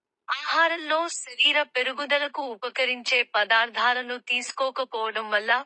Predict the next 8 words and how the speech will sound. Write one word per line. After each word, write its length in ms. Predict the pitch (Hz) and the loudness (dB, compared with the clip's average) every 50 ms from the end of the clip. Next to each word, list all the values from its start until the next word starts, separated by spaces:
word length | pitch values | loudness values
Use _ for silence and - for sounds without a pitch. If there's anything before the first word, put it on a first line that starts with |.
| - _ | -6 _
శరీర 520 | - - - 285 269 262 302 320 359 349 349 | -14 -2 0 0 4 4 4 4 4 2 2
భాగాలు 580 | 311 226 214 226 240 233 233 240 240 247 262 | 2 2 2 2 4 4 4 2 2 2 -2
ఉబ్బుతాయి, 680 | 254 226 214 190 185 220 214 - 233 208 196 185 180 180 _ _ _ _ _ _ | -6 -8 -12 -10 -8 -10 -4 0 0 0 0 0 -4 -10 _ _ _ _ _ _
మొహం 420 | 202 208 247 269 - 285 311 302 | -8 -6 -6 -2 0 0 -2 -2
ఉబ్బుతుంది. 720 | 262 220 208 185 180 208 202 - 202 185 175 165 156 - _ _ _ _ _ _ _ _ _ _ _ _ - | -4 -8 -8 -6 -8 -10 -8 -8 -10 -8 -8 -10 -10 -10 _ _ _ _ _ _ _ _ _ _ _ _ -16
శక్తినిచ్చేవి 960 | - - 285 285 _ - 370 370 349 359 349 - - 294 285 269 - 294 277 | -14 -14 -14 -16 _ -2 -2 0 0 0 -2 -2 -4 0 0 2 2 2 0
మరియు 440 | 262 240 214 208 226 226 226 233 240 _ _ | -2 -8 -16 -16 -16 -16 -16 -18 -20 _ _
పెరుగుదలకు 720 | 240 240 254 262 269 285 269 285 285 285 285 269 233 220 | -10 -10 -10 -10 -12 -16 -16 -14 -12 -12 -14 -14 -16 -20